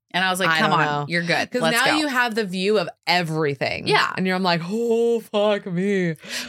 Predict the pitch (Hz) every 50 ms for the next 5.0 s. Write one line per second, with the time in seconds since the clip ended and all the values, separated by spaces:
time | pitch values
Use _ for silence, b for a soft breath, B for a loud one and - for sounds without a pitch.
0 | B B 302 - - - 247 - - 381 370 349 - 165 - 349 339 277 254 -
1 | 269 240 226 226 226 233 226 214 208 214 196 190 180 185 170 165 165 - - 156
2 | 156 156 151 156 151 175 185 170 - - 170 175 185 196 233 262 254 240 233 220
3 | 185 165 160 156 170 196 202 202 208 208 202 208 202 202 - - 180 170 147 160
4 | 156 160 160 - 165 156 165 151 156 143 147 165 170 - - 175 165 156 -